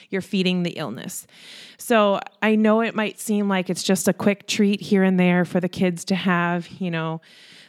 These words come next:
this candy or that treat. And in moderation, it is okay. But you have to remember, too, that every time we're putting those sugars and stuff into the body, that it does have an adverse effect. So if they're already fighting something off by adding additional sugar,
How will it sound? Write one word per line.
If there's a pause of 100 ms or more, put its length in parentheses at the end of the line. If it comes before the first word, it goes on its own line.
this
candy
or
that
treat. (640)
And
in
moderation,
it
is
okay.
But
you
have
to
remember,
too, (180)
that
every
time
we're
putting
those
sugars
and
stuff
into
the
body,
that
it
does
have
an
adverse
effect.
So
if
they're
already
fighting
something
off (460)
by
adding
additional
sugar,